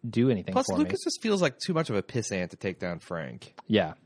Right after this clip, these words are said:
Speaker 1: yeah.
Speaker 2: I think, like, there, he's
Speaker 1: He's
Speaker 2: gonna
Speaker 1: angry.
Speaker 2: be
Speaker 1: He's not skilled. He's not smart.
Speaker 2: Right, and we know he can't win because presumab-, I think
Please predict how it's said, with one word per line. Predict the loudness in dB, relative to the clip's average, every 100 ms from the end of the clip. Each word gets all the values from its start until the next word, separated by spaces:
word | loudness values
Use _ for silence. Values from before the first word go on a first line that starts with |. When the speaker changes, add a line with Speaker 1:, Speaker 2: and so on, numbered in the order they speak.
| -6
Speaker 1:
yeah. | -4
Speaker 2:
I | -2
think, | -2 2
like, | 2 2 -4
there, | -16 -16 -16 -4 0 2
he's | 4
Speaker 1:
He's | 4 4
Speaker 2:
gonna | 6
Speaker 1:
angry. | 6 6 6 6
Speaker 2:
be | 6
Speaker 1:
He's | 4 6
not | 6 4
skilled. | 0 0 4 6 4 -2
He's | -2 2
not | 4 4
smart. | 0 2 4 4 0 -10 -4
Speaker 2:
Right, | 2 4 4
and | 0
we | 0 2
know | 4 2
he | 2
can't | -2 0 0 0
win | 0 0 0
because | 0 0
presumab-, | -2 -4 -2 -2 -2 -4
I | -4
think | -4 -6